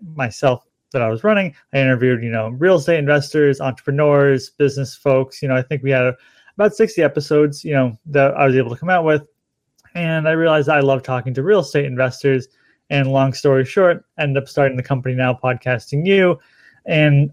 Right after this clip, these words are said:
I continue to work with a lot of different niches. You know, the company was small. I could take almost any client that I could get, you know, lawyers, politicians,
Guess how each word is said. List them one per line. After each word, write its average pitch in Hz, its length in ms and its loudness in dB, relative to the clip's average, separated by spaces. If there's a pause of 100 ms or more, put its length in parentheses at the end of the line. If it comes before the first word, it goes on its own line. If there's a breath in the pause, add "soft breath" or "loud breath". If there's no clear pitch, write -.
(600)
I 156 420 2
continue 165 320 -4
to 147 60 0
work 147 160 2
with 139 160 -6
a 139 60 0
lot 131 180 2
of 120 60 -8
different 127 280 -8
niches. 123 280 -4
You 131 80 -2
know, 127 200 0
the 123 140 -4
company 135 300 -2
was 127 140 -4
small. 185 280 2
I 165 80 2
could 143 160 -4
take 139 240 -2
almost 143 380 -4
any 160 160 -2
client 139 440 0 (360 soft breath)
that 143 100 -6
I 135 100 2
could 135 200 -4
get, 151 340 0
you 147 100 -6
know, 123 440 -4
lawyers, 160 800 2
politicians, 135 1120 -2